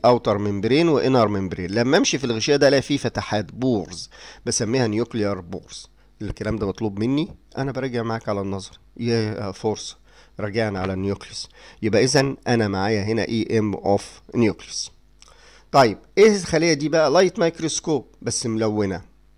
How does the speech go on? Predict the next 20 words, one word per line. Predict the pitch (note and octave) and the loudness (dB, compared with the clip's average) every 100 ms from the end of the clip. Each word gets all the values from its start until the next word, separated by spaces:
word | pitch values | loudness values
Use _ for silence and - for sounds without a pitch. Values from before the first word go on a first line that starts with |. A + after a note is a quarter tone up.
| _ A2 | _ -10
يبقى | G#2 G2+ | -6 -4
ده | G2+ C3+ D#3+ - - _ | 0 0 0 -10 -20 _
صو-، | - - A2+ G#2+ - | -18 -10 -4 -2 -4
صوره | A2 - C3 B2 B2 | -6 -4 -4 -4 -2
لايت | A#2 | -2
مايكرو-، | G#2+ D#2+ | -2 -6
بس | A2 - | -6 -6
انا | A3+ | -6
شايفها | - E3+ C3 | -6 -6 -6
عباره | A#2+ C#3 | -2 -2
عن | A2 | -2
ايه؟ | A2+ G#2 | -4 -4
شبكه | - D3+ D3 E3+ E3+ - | 0 2 2 -2 -6 -10
قدامك | - G2+ F#2+ A#2+ A2 G2 | -10 -6 -2 -2 -2 -6
اهي. | G2 A#2+ D#3+ - - - - _ _ A2+ | -4 -2 -2 -6 -20 -20 -20 _ _ 4
آه، | A2+ A2 G#2+ G#2 G2 - | 4 4 2 0 -2 -4
ب-، | G#2 | -2
الشبكه | G#2+ G#2 A2+ G#2 - - D3+ C#3+ A#2+ | -2 0 -2 -4 -6 -4 -4 0 0
دي | C3 | 0
فاضيه، | - C#3 A#2+ C3+ E3 | 4 4 4 2 2